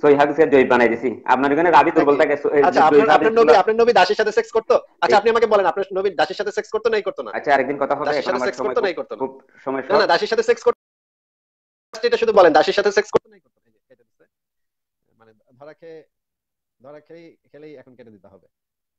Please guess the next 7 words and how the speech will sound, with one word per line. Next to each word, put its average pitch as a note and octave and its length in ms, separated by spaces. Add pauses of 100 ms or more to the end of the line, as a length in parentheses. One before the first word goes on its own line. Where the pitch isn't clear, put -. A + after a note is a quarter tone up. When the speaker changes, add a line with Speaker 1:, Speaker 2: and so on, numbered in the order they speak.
(120)
Speaker 2:
কেটে A2+ 140
দিল A2+ 160
ভদ্রলোক। A2+ 360 (2500)
আচ্ছা, A2 160
আরেকজনকে A#2+ 300
যুক্ত A#2+ 200
করছি। A#2+ 320